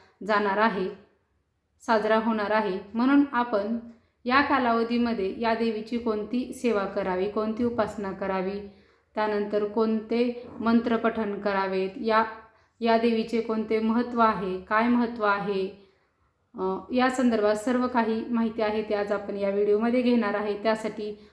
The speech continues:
हा जो व्हिडिओ आहे तो तुम्ही संपूर्ण पहा, स्किप न करता. तुम्ही जर चॅनलवरती नवीन असाल तर नक्कीच सबस्क्राईब करा, लाईक करा आणि "ओम श्री अन्नपूर्ण देवी नमः" कमेंटमध्ये नक्कीच लिहा. चला आता आपण माहितीसाठी सुरुवात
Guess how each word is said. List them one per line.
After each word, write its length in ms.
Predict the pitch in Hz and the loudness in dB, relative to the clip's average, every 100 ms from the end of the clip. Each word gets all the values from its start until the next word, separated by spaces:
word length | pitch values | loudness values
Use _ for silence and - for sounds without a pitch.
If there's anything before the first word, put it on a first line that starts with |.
| _ | _
हा 100 | 226 | 0
जो 180 | 226 233 | 2 2
व्हिडिओ 280 | 220 220 214 | 2 2 0
आहे 280 | 214 196 208 | -2 -4 -4
तो 180 | 208 208 | -2 -4
तुम्ही 380 | - 214 214 | -4 -8 -6
संपूर्ण 580 | 220 240 233 - 254 262 | -4 -2 -2 0 0 0
पहा, 360 | 254 220 202 208 | 2 0 0 -4
स्किप 420 | 208 - 254 262 | -6 -6 -4 -2
न 140 | 240 220 | -2 -2
करता. 400 | 220 202 - 202 | -2 -2 -2 -6
तुम्ही 260 | 220 220 | -4 -4
जर 120 | 214 208 | -4 -4
चॅनलवरती 600 | 214 202 196 196 196 208 | -4 -6 -4 -6 -6 -6
नवीन 300 | 214 262 240 | -2 0 -2
असाल 260 | - 202 196 | -4 -8 -8
तर 60 | 202 | -8
नक्कीच 480 | 202 196 247 233 | -8 -8 -6 -6
सबस्क्राईब 440 | 214 196 - 220 214 - | -4 -6 -2 -2 -2 -4
करा, 160 | 202 202 - - _ | -8 -8 -16 -20 _
लाईक 400 | 196 214 240 - - | -2 2 0 -2 0
करा 240 | 208 208 220 - - _ _ - | 2 2 0 -6 -18 _ _ -4
आणि 360 | 208 208 208 214 - _ _ _ _ | -2 0 -4 -6 -14 _ _ _ _
"ओम 300 | - 240 269 | 0 4 4
श्री 460 | 254 254 233 233 - | 2 0 -2 -4 -6
अन्नपूर्ण 600 | 226 226 226 220 214 220 | -2 0 0 -2 -4 -4
देवी 380 | 220 208 214 208 | 0 2 4 2
नमः" 520 | 208 220 220 170 196 202 - - | 0 0 -2 -2 -10 -10 -18 -6
कमेंटमध्ये 600 | 226 220 208 226 202 202 | -4 -4 -4 -4 -2 -2
नक्कीच 460 | 202 - 220 214 - - - | -4 -6 -6 -6 -10 -20 -12
लिहा. 340 | 208 226 175 165 - - _ _ _ _ _ _ _ - | 0 2 2 -2 -8 -20 _ _ _ _ _ _ _ 0
चला 160 | 233 | 0
आता 180 | 202 214 | 2 0
आपण 180 | 214 247 | 0 2
माहितीसाठी 500 | 240 226 - 202 202 | 2 0 -4 -6 -6
सुरुवात 280 | - 196 | -4 -4